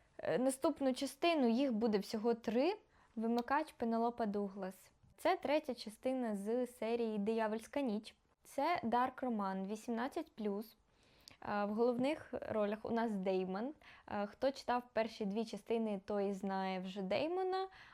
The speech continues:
але у нас тут розкривається ще й дівчина. В цих книжках є два пови, тобто від нього і від неї. Я це просто обожнюю. Пенелопа Дуглас пише так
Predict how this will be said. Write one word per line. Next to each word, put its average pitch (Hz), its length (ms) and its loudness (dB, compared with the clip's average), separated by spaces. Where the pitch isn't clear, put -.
але 214 800 0
у 214 100 -4
нас 220 240 -2
тут 214 220 -14
розкривається 214 680 -4
ще - 220 -8
й 214 160 -4
дівчина. 202 720 -4
В - 240 -20
цих 302 180 0
книжках 240 800 -2
є 214 300 0
два 202 240 0
пови, 294 500 2
тобто 214 280 -2
від 196 240 0
нього 208 340 0
і - 120 -2
від 196 220 -2
неї. 302 440 0
Я 247 200 0
це 226 140 -8
просто 254 480 -4
обожнюю. 196 800 2
Пенелопа 262 480 4
Дуглас 294 520 2
пише 254 420 -2
так 247 460 0